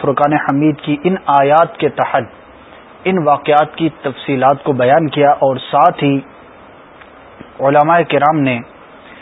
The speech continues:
ان واقعات سے ملنے والے درس کو بھی بیان فرمایا۔ قرآن مجید فرقان حمید میں جہاں احکامات کا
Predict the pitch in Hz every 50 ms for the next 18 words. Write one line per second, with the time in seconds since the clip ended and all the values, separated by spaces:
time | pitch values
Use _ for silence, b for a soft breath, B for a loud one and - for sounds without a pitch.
0 | B B B B B B B B B B - - - - 190 208 226 196 190 170
1 | 165 - 185 180 185 185 180 - - 185 180 175 170 175 - - - - - 147
2 | 139 143 151 165 180 190 190 185 175 160 151 147 151 156 165 170 165 156 151 -
3 | - - - - - - - - 131 123 117 127 170 175 147 - - - - -
4 | - - - - - - - - - - - - - - - - - - - -
5 | - - - 160 156 156 165 185 147 139 135 143 139 139 127 - 123 123 120 123
6 | 120 110 107 101 - - - - - - - - - - - - B B B B
7 | B B B B B B B B B B - - - 160 165 190 226 247 240 226
8 | 220 233 226 - - 202 180 - 180 185 202 220 202 - 185 175 175 196 214 202
9 | 202 208 202 160 131 151 151 175 185 185 - - 180 165 - - - - 165 156
10 | 151 147 143 143 156 165 160 - - 180